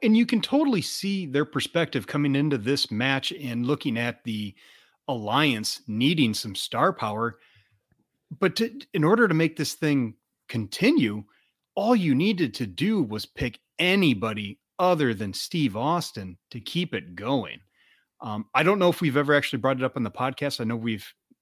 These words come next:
uh, talked about, about it behind the scenes, but Kyle, could you bring up your fantasy booking, uh, coming out of King of the Ring?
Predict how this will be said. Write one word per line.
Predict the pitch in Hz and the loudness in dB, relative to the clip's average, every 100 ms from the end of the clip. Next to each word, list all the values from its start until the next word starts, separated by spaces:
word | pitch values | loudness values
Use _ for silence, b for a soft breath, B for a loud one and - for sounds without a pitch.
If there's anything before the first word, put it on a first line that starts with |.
| _ | _
uh, | 135 110 101 | -10 -10 -6
talked | - 117 | -4 -4
about, | 117 110 110 - _ | -4 -4 -4 -8 _
about | 120 117 | -6 -4
it | |
behind | 110 104 117 143 | -4 -2 0 0
the | |
scenes, | 135 156 165 | 0 -2 -2
but | - 117 b b b b _ - | -4 -4 b b b b _ -2
Kyle, | 135 170 | 2 2
could | 175 123 | 2 -2
you | 143 | -2
bring | 170 180 180 | 2 2 2
up | 165 - | 0 0
your | 113 156 | -2 -2
fantasy | - - 139 156 - 156 | -2 0 2 0 -2 -2
booking, | 127 143 160 160 180 | -2 -2 -2 -2 -4
uh, | 113 117 117 | -4 -2 -4
coming | 113 143 139 | -4 0 0
out | 131 135 | 2 0
of | 117 95 - _ - | -4 -8 -16 _ -6
King | - 151 | 0 2
of | 139 | 2
the | 120 | 0
Ring? | 104 127 175 | -2 -2 -4